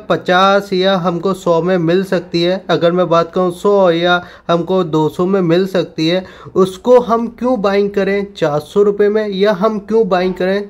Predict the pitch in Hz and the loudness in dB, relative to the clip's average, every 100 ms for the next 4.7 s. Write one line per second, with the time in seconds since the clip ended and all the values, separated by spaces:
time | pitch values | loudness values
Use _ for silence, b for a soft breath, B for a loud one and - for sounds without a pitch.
0 | - 214 208 202 156 - 131 120 113 B | -4 0 0 0 0 0 -2 -4 -6 B
1 | B B 185 202 240 - 165 - 233 208 | B B 0 2 2 2 -2 0 0 2
2 | 208 208 202 196 202 156 160 175 185 208 | 0 0 0 0 -2 0 -2 0 -2 -2
3 | 185 214 190 160 165 208 202 B - - | 0 -2 0 0 0 -2 -2 B -10 0
4 | 185 202 208 220 233 170 | 0 2 0 0 0 -2